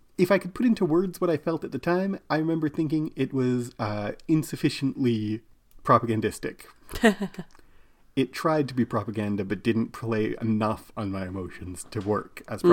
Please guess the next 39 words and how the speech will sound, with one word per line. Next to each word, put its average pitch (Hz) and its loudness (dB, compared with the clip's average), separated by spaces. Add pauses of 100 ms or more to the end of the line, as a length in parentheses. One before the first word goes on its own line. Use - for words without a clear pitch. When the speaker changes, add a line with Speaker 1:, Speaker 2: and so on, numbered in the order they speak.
(140)
Speaker 1:
propaganda. - 2 (180)
Speaker 2:
Yeah. 127 4 (420)
Speaker 1:
It 120 -6
wasn't 113 0
that 107 -2
I 101 0
felt 104 -2
manipulated, 104 -4
it - -6
was - -12
that 95 -6
I 95 -2
wish 95 -4
I'd 95 -4
been 95 -8
more 98 -6
manipulated. - -8
Speaker 2:
Yeah. 160 4 (440)
Speaker 1:
And 135 2
I - 2
still 113 0
think - -12
that. - -10 (100)
Speaker 2:
Yeah. 127 2 (180)
Speaker 1:
Like, 117 -2
it's, - -6 (340)
it 151 -4
left 139 2
me 139 2
a 120 2
little 107 -2
cold 101 -2
and 98 -6
still - -8
does. - -8 (120)
Speaker 2:
Mm-hmm. 151 6 (420)
Speaker 1:
How 127 2
about 110 2
you? 127 -8